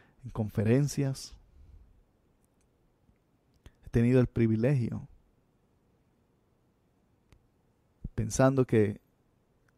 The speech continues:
una persona tan tímida y callada como yo no pudiese hacer esto. Entonces te pregunto, ¿no puedes o no quieres?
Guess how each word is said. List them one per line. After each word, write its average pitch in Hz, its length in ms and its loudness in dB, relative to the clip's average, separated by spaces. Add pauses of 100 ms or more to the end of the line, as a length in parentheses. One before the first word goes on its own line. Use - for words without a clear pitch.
(180)
una 131 180 0
persona 127 400 0
tan 113 240 -2
tímida 139 380 0
y 127 40 0
callada 120 400 0
como 123 220 -4
yo 104 420 -2
no 113 180 -4
pudiese 107 440 -2
hacer - 220 -6
esto. - 320 -10 (2750)
Entonces 127 580 0
te - 120 -4
pregunto, 123 500 -4
¿no 139 140 -2
puedes 190 500 0
o 127 100 -2
no 113 100 -2
quieres? - 640 -6